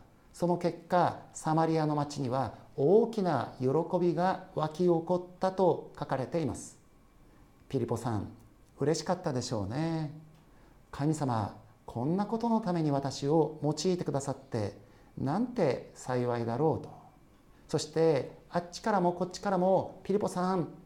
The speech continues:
こっちで教えてください、ここで説教してください」というふうに頼まれて、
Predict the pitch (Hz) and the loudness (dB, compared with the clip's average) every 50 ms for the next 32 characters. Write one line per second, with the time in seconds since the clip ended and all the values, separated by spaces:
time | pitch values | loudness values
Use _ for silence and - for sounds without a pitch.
0 | - - - - - - - 175 175 - 185 190 190 190 180 185 - 202 208 220 | -20 -20 -20 -20 -12 -6 -6 -6 -4 -2 0 2 2 2 2 2 2 0 2 2
1 | 214 214 208 196 202 - 190 190 190 170 147 - - 156 180 175 175 175 - 220 | 2 0 0 0 -2 -2 0 0 2 0 0 -2 -4 -2 0 0 0 0 -2 -2
2 | 220 220 - - 226 214 220 - 208 208 190 190 190 - 185 175 156 127 - - | -4 -4 0 2 2 2 2 0 -2 0 0 0 0 0 2 2 2 0 -2 -6
3 | - - - - - - 175 175 170 175 175 165 175 170 165 151 131 120 135 156 | -16 -20 -20 -14 -6 -2 0 2 4 4 4 4 2 0 0 2 2 2 2 2
4 | 165 160 - - - - - - - - - - - 147 156 170 180 180 165 123 | 0 0 -2 -4 -8 -18 -20 -20 -20 -16 -8 -2 0 2 2 2 2 0 0 -2
5 | 98 - | -4 -6